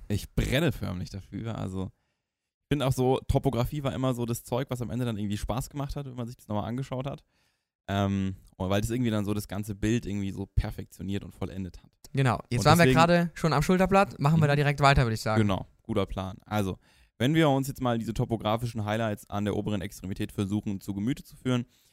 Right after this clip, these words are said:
Speaker 1: dann geht's erstmal los, natürlich in der Achselhöhle. Die Achselhöhle ist der erste Ort, wo wirklich verschiedene relevante Strukturen durchlaufen.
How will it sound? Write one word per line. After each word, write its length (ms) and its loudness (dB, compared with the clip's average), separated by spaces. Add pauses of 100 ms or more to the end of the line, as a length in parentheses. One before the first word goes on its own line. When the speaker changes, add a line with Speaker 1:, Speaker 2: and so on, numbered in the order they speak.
(120)
Speaker 1:
dann 160 -6
geht's 160 -4
erstmal 300 -4
los, 200 0
natürlich 240 -4
in 60 -6
der 160 -4
Achselhöhle. 520 -8
Die 140 -12
Achselhöhle 520 -2
ist 180 -8
der 80 -8
erste 420 -6
Ort, 340 -4 (440)
wo 160 -4
wirklich 340 0
verschiedene 840 -2
relevante 520 -2
Strukturen 580 -8
durchlaufen. 800 -2